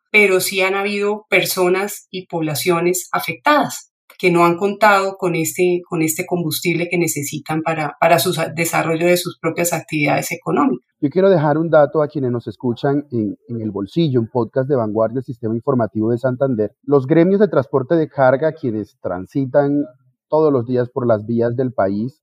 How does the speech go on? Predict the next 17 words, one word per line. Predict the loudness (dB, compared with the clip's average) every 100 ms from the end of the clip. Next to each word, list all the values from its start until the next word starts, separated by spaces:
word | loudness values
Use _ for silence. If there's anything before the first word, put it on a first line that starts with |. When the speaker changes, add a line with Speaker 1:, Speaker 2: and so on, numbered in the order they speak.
| _
Speaker 2:
llevan | 2 4 4
un | 0
cálculo | 2 4 4 2 -4 -2
de | -2
cuántos | 0 0 0 0 -2 -2 _
bloqueos | 0 2 2 4 2 4
viales | 4 4 2 2
van | 2 2 -2
entre | -2 -4 -2 -2 -2 -4 _ -4
enero | 0 2 2 4
y | 2
agosto. | 4 2 2 -4
Son | 2 2 2
quinientos | 0 2 4 4 2 0 0
un | -4
cierres | 0 0 2 0 2
viales, | 4 6 4 0